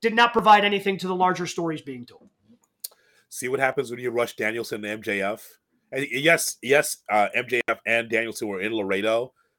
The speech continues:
Speaker 2: and, but they didn't touch. But, you know, Christopher Daniels comes out there, he takes the beating.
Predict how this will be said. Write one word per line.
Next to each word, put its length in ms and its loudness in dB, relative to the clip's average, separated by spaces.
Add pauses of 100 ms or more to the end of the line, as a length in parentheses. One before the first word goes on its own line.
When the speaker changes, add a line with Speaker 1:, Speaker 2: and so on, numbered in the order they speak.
(160)
Speaker 2:
and, 440 -4
but 120 -4
they 100 0
didn't 260 -2
touch. 540 -4 (440)
But, 280 2 (120)
you 140 -6
know, 360 -6
Christopher 340 -8
Daniels 340 -2
comes 240 -8
out 140 0
there, 180 0
he 80 -4
takes 220 -4
the 100 -10
beating. 460 -4